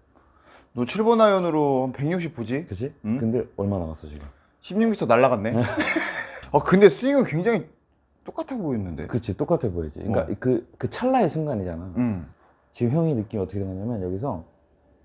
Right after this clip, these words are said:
Speaker 2: 이렇게 들어가는 거야.
Speaker 1: 응?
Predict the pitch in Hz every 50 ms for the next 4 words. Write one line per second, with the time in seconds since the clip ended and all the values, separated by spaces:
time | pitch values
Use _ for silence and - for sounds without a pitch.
0 | _ _ - 101 117 139 151 131 - 117 101 98 90 80 80 76 73 73 - _
1 | _ _ _ _ _ _ _ _ _ _ _ _ _ _ _ _ _ _ _ _
2 | _ _ - 123 170 190